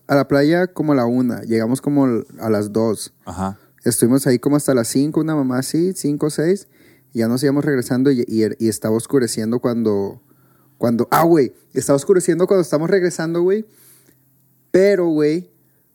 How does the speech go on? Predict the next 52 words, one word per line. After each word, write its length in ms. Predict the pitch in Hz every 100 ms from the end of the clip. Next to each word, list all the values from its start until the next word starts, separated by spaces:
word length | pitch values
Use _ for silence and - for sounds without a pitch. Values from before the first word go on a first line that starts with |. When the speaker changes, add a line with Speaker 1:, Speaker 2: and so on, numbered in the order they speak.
| _
Speaker 1:
había 220 | - 127
un 60 | 131
vergal 240 | 143 147
de 100 | 147
tráfico 360 | 147 143 151 165
en 40 | 151
la 40 |
entrada, 400 | 120 - 120 131
güey, 160 | 147 135
por 160 | 123
algún 220 | 113 113
motivo. 640 | 120 120 131 135 131 104 _ _ _
Speaker 2:
¿En 80 | 104
la 40 | 98
entrada 300 | 101 98 104
Speaker 1:
Y 40 | 113
está 120 | 117
Speaker 2:
de 60 | 107
la 140 | 104
ciudad 300 | 98 95 101
de 80 | 117
Culiacán? 380 | 101 95 120 123
Speaker 1:
A, 40 |
a 40 | 113
la 140 | 117
ciudad, 420 | - 120 123 123 -
Simón, 440 | 123 120 117 113 _ _ _ _ _ _ _
por 140 | 123
donde 200 | 117 113
íbamos, 540 | 107 120 117 101 - - _
y 60 | 110
había 100 | 107
un 80 | 110
vergal 260 | 117 117
de 100 | 117
tráfico, 520 | 123 107 117 - -
güey, 240 | 110 - - _ _ _ _ _ _ _
y, 760 | 113 110 107 107 104 101 98 101 - _
y 120 | -
pues 180 | 110 113
ahí 140 | 98 101
se 100 | 120
nos 180 | 123 127
oscureció. 580 | - 107 104 - 107 - _ _ _ _ -
Speaker 2:
No 100 | 92
me 80 | 95
acuerdo 380 | - 98 95
de 60 | 95
eso. 160 | 90 - _ _ _ _ _ _
Speaker 1:
Sí. 60 | -
Speaker 2:
Pero 320 | - 90 185 180
tienes, 360 | 190 202 -